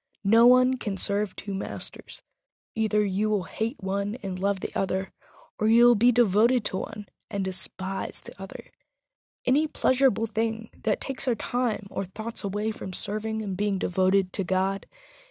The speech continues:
is something that we have placed above Him and have made our master. So I ask again,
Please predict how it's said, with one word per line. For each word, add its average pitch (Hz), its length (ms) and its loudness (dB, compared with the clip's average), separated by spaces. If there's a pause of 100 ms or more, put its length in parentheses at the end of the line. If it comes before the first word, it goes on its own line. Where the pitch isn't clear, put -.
is 226 120 2
something 277 600 2
that 233 140 -2
we 233 120 2
have - 160 -4
placed - 600 -4 (160)
above 208 540 -2
Him 208 380 -2 (720)
and 185 80 -4
have 196 260 0
made 208 380 -2
our 180 120 -4
master. 196 600 -6 (1120)
So 226 240 -2
I 233 200 0
ask 233 480 -2
again, 196 500 -8